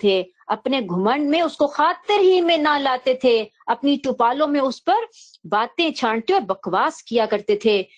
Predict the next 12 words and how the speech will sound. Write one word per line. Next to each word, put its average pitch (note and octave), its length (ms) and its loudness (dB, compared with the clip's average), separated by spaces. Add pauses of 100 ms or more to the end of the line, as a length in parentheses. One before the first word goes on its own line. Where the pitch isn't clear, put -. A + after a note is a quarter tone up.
(100)
तो A3 80 0
क्या C4 200 0
इन C4+ 100 -8
लोगों B3+ 240 2
ने C#4 100 -4
कभी C4 220 0
इस C4+ 140 -4
कलाम A#3+ 420 -2
पर B3+ 140 -2
गौर G#3+ 280 0
नहीं D#4 280 0
किया, B3+ 300 2